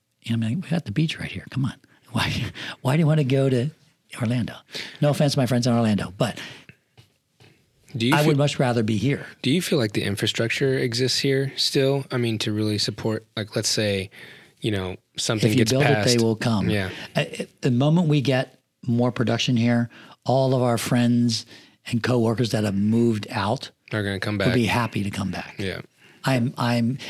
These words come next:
Speaker 1: I, I mean, that transition might, might take, like, a year or something, but if there was a, a genuine incentive that, that was taking work away, in theory, from somebody else. Let's say a film went to, would have gone to Georgia, but came here because we had an incentive.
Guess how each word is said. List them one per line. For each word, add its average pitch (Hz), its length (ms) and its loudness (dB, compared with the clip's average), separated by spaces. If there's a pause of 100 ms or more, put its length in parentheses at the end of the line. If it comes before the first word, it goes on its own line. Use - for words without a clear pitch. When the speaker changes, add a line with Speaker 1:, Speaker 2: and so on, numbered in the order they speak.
Speaker 1:
I, 180 220 0
I 170 60 2
mean, 160 180 4
that 131 140 0
transition 151 520 0
might, 123 240 -2
might 110 240 -4
take, 117 280 -4
like, 104 160 -6
a 101 40 -2
year 104 180 0
or 101 40 0
something, 110 200 -2
but 117 100 2
if - 40 0
there 151 100 2
was 160 160 2
a, 139 140 -2
a 110 120 -2
genuine 135 640 2
incentive 135 520 2 (480)
that, 123 260 0 (520)
that 120 380 0
was 113 160 2
taking 131 600 2 (180)
work 139 260 2
away, 123 300 2
in 127 200 0
theory, 127 200 2
from 110 140 0
somebody 110 280 2
else. 101 140 0
Let's 131 100 0
say 127 100 0
a 117 40 0
film 127 300 0
went 120 180 0
to, 110 140 0 (200)
would 139 60 2
have 139 80 2
gone 139 160 2
to 127 80 2
Georgia, 127 260 2
but 110 260 -4
came 131 200 2
here 120 140 2
because 117 200 0
we 117 60 2
had 110 80 2
an 110 60 2
incentive. 120 360 0